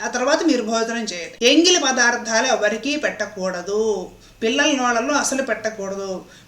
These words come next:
పెడితే భగవంతుడికి అపచారం చేసినట్లే. అలాగే చాలా మంది ఏదైనా గబాల నోట్లో పెట్టేసుకొని, ముందుగానే వంట చేసేటప్పుడు ఆ గరిటెలు అవి ఇవి గబాలన స్పూన్లు నోట్లో వేసేసుకొని, ఆ తర్వాత "ఏమైందిలే, ఎవడు చూశాడులే" అని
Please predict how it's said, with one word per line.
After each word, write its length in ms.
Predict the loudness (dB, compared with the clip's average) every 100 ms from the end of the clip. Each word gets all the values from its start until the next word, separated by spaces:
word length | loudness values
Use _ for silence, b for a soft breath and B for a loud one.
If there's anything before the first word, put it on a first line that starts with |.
| -6
పెడితే 220 | 0 0
భగవంతుడికి 600 | 0 -2 0 0 0 -2
అపచారం 440 | -4 -2 0 0
చేసినట్లే. 840 | -2 -2 -4 -6 -12 -8 -6 -6 -8 -4 4
అలాగే 640 | 6 8 8 10 8 6 6
చాలా 420 | 8 10 12 12
మంది 640 | 10 8 8 8 6 0 -16 -20 _ B B B B B B -20 -20 -16 -2
ఏదైనా 520 | 4 6 8 6 6
గబాల 260 | 4 6 6
నోట్లో 380 | 6 2 4 2
పెట్టేసుకొని, 760 | 4 2 2 2 0 0 -2 B B -14 -6
ముందుగానే 760 | -2 0 4 4 6 6 4
వంట 360 | 2 0 -2 -2
చేసేటప్పుడు 500 | -2 0 -2 0 -2
ఆ 40 | 0 2
గరిటెలు 300 | 2 0 0
అవి 180 | 2 0
ఇవి 260 | -2 -2 0
గబాలన 460 | 2 2 2 0
స్పూన్లు 640 | 0 -4 -4 -2 0 -2 -4
నోట్లో 280 | -6 -4 -4
వేసేసుకొని, 720 | -4 -4 -6 -6 -8 -12 2
ఆ 160 | 4 4
తర్వాత 260 | 4 0
"ఏమైందిలే, 800 | 0 0 0 -2 0 2 2 2 -2
ఎవడు 260 | -2 0
చూశాడులే" 540 | -2 0 2 2 0 -4
అని 460 | -2 -2 -2 -4